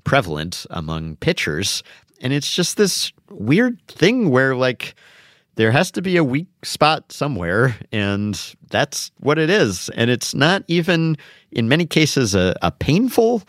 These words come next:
injury. There are a lot of times where it's like, "I didn't even know," or something felt off, but it wasn't acute pain. Like, there's sometimes when a guy's pitching and grabs his elbow and, and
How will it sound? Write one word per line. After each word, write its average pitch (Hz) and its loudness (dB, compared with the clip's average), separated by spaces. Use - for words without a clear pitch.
injury. 254 2
There 110 6
are - 4
a 101 0
lot 151 4
of 156 -2
times 151 -4
where 123 0
it's - -4
like, 101 -2
"I - -4
didn't 98 -2
even 170 4
know," 196 4
or 90 2
something 120 0
felt 107 2
off, 170 0
but 95 -2
it 95 -4
wasn't 113 -4
acute - -4
pain. 226 0
Like, 151 0
there's 156 4
sometimes 175 0
when 127 2
a 117 0
guy's 113 2
pitching 117 0
and 98 -2
grabs 110 0
his 104 0
elbow 110 2
and, 95 -2
and 90 -2